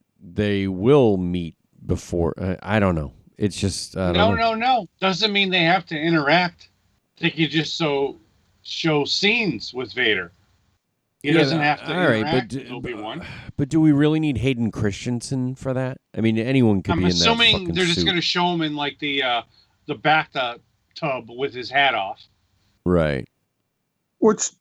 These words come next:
Speaker 3: y-, yeah, Tom's right. Why do we really? Not that I'm against them bringing Hayden Christensen
Speaker 1: Yeah,
Speaker 3: back,
Speaker 1: but
Speaker 3: but I don't
Speaker 1: he,
Speaker 3: see
Speaker 1: but
Speaker 3: why
Speaker 1: he's
Speaker 3: they
Speaker 1: not gonna
Speaker 3: absolutely
Speaker 1: do
Speaker 3: do
Speaker 1: the
Speaker 3: that.
Speaker 1: voice. You know, James Earl Jones is gonna do the voice.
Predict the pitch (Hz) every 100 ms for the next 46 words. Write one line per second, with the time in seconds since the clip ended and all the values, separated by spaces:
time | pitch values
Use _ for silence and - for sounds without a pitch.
0 | _ - - - _ _ _ - 202 185
1 | 220 180 151 107 104 180 196 185 175 180
2 | - _ - _ - 147 190 185 170 160
3 | 123 117 139 113 160 143 139 120 113 120
4 | 117 - 117 - 110 - 104 110 147 147
5 | 151 160 147 - 147 120 180 165 175 147
6 | 147 135 120 139 120 92 123 160 139 127
7 | 127 139 101 120 107 104 104 82 104 131
8 | 98 82 71 82 78 78 78 71 73 80
9 | 101 -